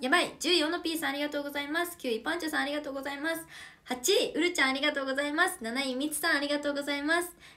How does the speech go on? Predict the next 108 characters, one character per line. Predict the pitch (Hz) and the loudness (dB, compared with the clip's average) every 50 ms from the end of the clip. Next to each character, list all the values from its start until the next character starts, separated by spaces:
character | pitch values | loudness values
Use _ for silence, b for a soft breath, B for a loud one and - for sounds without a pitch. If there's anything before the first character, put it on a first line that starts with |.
| B B | B B
六 | 220 220 - - | -6 -4 0 2
位、 | 392 427 | 2 2
は | - 285 294 | 4 4 4
や | 294 294 | 4 4
ぶ | 294 311 | 4 2
さ | 311 302 | 0 0
さ | 311 320 | 0 2
ん、 | 294 | 0
あ | 294 | 2
り | 302 311 | 2 0
が | 311 | -2
と | 302 285 | -2 -2
う | 269 | -4
ご | 269 | -4
ざ | 269 277 | -2 -2
い | 277 277 | -2 0
ま | 311 349 381 | 0 0 0
す。 | 370 - - - - - | 0 -4 -12 -18 -6 0
五 | 247 294 | 2 2
位、 | 349 294 | 4 4
よ | 247 254 262 | 2 2 2
し | 320 320 | 0 -2
ひ | 330 | -2
ろ | 294 311 | -2 -2
さ | 302 302 | -2 -2
ん、 | 269 | -4
あ | 269 | -4
り | 277 | -4
が | 277 285 | -4 -6
と | 285 285 269 | -6 -6 -8
う | 269 | -6
ご | 277 | -6
ざ | 277 277 | -6 -8
い | 277 285 | -6 -4
ま | 311 330 381 381 | -2 -2 -2 -4
す。 | - - - - - | -4 -10 -16 -10 -4
四 | 233 254 254 247 | 0 2 2 2
位、 | 233 233 | 2 0
た | 233 311 | -2 -2
く | 311 - | -2 -2
ま | 359 359 359 | -2 -2 0
さ | 359 320 269 | 0 0 0
ん、 | 254 | 0
あ | 226 | -2
り | 233 226 | -4 -6
が | 233 247 | -6 -6
と | 233 226 | -4 -4
う | |
ご | 226 233 | -2 -2
ざ | 233 254 254 | -2 -2 -4
い | 262 | -4
ま | 269 311 320 320 | -4 -4 -4 -6
す。 | 320 - B B B B B | -8 -14 B B B B B
三 | B - 339 330 320 285 | B -2 0 0 0 0
位、 | 262 | 0
ガ | 269 294 | -2 -2
ミ | 285 311 | -2 -2
さ | 302 294 269 | -2 -2 -2
ん、 | 269 | -2
あ | |
り | 277 277 | -2 -4
が | 285 | -6
と | 277 285 262 | -4 -4 -4
う | |
ご | 262 262 | -4 -2
ざ | 269 269 | -2 -4
い | 277 | -4
ま | 285 311 330 339 | -2 -2 -2 -2
す。 | 330 - - - _ _ - | -4 -8 -14 -18 _ _ -6
二 | 262 320 320 269 226 | -4 -2 -2 -2 -2
位、 | |
ジ | 247 277 | -2 -2
ュ | 349 | -4
ン | 381 | -2
さ | - 359 392 | 0 0 0
ん、 | 370 | 0
あ | |
り | 285 285 | 0 -4
が | 294 294 | -4 -4
と | 294 277 | -4 -4
う | 277 | -6
ご | 277 | -6
ざ | 269 277 285 | -6 -6 -6
い | 285 | -2
ま | 320 370 | -2 0
す。 | 403 392 - - B B B B B - | -2 -2 -4 -10 B B B B B -14
一 | 220 220 - 233 240 240 | -14 -10 -8 -6 -4 -4
位 | 214 | -4
は、 | 208 202 196 196 190 214 226 240 247 247 254 254 262 262 262 262 262 220 - - | -4 -4 -4 -4 -6 -4 -4 -4 -4 -4 -4 -4 -4 -4 -4 -6 -8 -10 -10 -4
ジ | - 240 | -2 0
ョ | 269 320 | 0 0
イ | 320 | 2
ポ | 339 349 381 370 | 2 2 2 2
ン | 359 | 0
グ | 359 359 | -2 0
さ | 359 330 330 320 311 302 294 285 285 | 0 0 0 2 0 0 -2 -4 -6
ん、 | 262 - | -8 -8
あ | - | -6
り | 233 294 | -4 -4
が | 403 466 | -4 -2
と | 349 339 | -4 -4
う | |
ご | 320 330 | -4 -4
ざ | 339 339 | -4 -4
い | 381 | -4
ま | 370 359 | -4 -4
し | 381 370 - | -6 -6 -6
た。 | - 359 349 339 339 330 | -4 -4 -4 -4 -4 -6